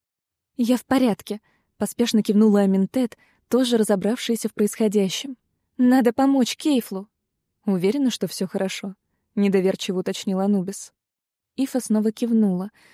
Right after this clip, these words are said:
отступая от него и показывая, что может стоять сама. Прежде чем отойти, бог окинул ее еще одним внимательным взглядом, проверяя состояние. «Его безумие»,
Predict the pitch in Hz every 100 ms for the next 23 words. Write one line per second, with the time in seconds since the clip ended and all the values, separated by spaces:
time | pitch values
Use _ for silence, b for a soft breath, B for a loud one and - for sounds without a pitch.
0 | b 208 - 202 - 262 240 214 190 185
1 | - 202 262 233 214 - 196 185 226 220
2 | - 196 190 185 - 202 190 202 _ _
3 | _ _ _ _ _ _ 208 233 233 208
4 | 220 214 214 - 320 240 214 214 254 254
5 | 208 202 208 - - 262 220 214 202 202
6 | 214 226 208 214 202 208 202 180 185 214
7 | _ - 202 185 185 190 202 - 196 180
8 | 175 208 - _ _ _ _ _ _ _
9 | 226 214 196 214 202 208 214 208 208 214